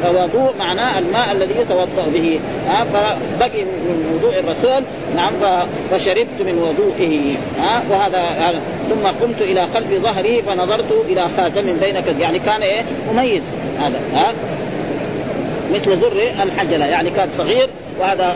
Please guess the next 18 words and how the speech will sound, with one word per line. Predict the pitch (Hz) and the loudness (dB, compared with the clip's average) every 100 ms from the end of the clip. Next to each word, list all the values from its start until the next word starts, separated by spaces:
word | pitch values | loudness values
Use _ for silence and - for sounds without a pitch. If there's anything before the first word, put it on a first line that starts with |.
| 175 | 0
خاتم | 208 185 175 | -2 -2 -2
النبوة | 160 160 233 214 | 0 2 2 2
كان | 208 190 | 0 0
من | 180 | 0
علاماته، | 165 170 180 196 180 | 0 0 0 0 0
وكذلك | - 180 208 185 - | 0 0 2 0 0
كان | 185 | -2
الرسول | 165 165 214 175 | 0 -2 -2 -2
صلى | 170 | -2
الله | 151 | 2
عليه | 202 | 2
وسلم | 175 226 - - - 175 | 2 0 -4 -8 -4 0
يعني | 202 196 | 0 2
يفعل | 226 226 202 185 | 0 2 0 2
ذلك | 233 220 220 - | 0 0 -4 -2
كثيرا، | - 208 190 - - | 0 0 0 -4 -2
حتى | 170 214 214 185 | -2 2 2 2
أن | 185 180 165 | 0 2 2